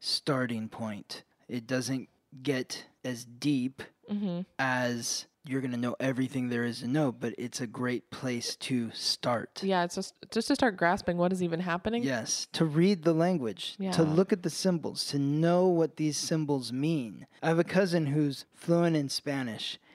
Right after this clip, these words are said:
Speaker 1: and she told me, I remember, uh, when she was learning Spanish, she's like, "Well, of course you have to learn how to read it in
Speaker 2: <laughs>
Speaker 1: order to speak it." <laughs> You know, like,
Speaker 2: Duh.
Speaker 1: if you wanna, <laughs> and when you think of, like, the,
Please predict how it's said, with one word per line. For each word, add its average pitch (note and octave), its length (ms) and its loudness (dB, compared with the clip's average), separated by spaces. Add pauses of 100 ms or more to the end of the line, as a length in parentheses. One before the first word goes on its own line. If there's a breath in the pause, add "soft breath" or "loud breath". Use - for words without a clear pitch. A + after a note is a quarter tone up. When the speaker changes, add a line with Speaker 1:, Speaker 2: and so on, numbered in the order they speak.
(220 soft breath)
Speaker 1:
and B2 500 -2 (120)
she - 420 -2
told D#3 340 2
me, D3+ 380 0
I C#3 80 -6
remember, C3+ 600 -2 (420 soft breath)
uh, A#2+ 360 -2
when B2 200 -6
she D3+ 160 -4
was C3 180 -2
learning C3 300 -2
Spanish, B2 720 -6
she's C#3 240 -6
like, C#3 160 -4
"Well, C#3 140 0
of - 100 -8
course G3+ 300 0
you D#3 60 2
have D#3+ 120 -2
to C#3 80 -4
learn C#3 200 0
how C#3 100 -2
to A2 120 -4
read C3+ 280 0
it G2+ 160 -8 (140)
in D4+ 340 2
Speaker 2:
<laughs> A4 240 6
Speaker 1:
order A4+ 200 4
to B2+ 540 0 (280 soft breath)
speak - 440 2
it." B2 300 -4 (180)
<laughs> C3 200 2
You F#3 100 8
know, C#3 100 2
like, F3 460 8
Speaker 2:
Duh. F3 60 6
Speaker 1:
if A#3 80 -2
you F3+ 180 8
wanna, G#3+ 240 6 (320 loud breath)
<laughs> - 720 0
and B3 160 8
when C4+ 120 6
you B3 100 8
think B3 200 6
of, A3+ 120 6
like, A3 200 6
the, D3+ 120 0